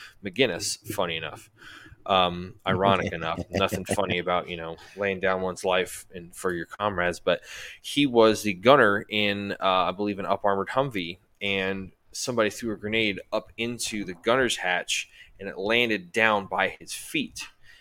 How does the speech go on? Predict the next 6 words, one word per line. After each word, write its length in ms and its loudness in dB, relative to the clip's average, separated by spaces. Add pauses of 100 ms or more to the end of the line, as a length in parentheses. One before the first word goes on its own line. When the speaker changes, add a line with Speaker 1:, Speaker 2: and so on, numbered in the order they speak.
(320)
Speaker 1:
And 280 -8
what 220 2
he 260 -6
did 640 4 (600)
was 260 -4
he 460 -6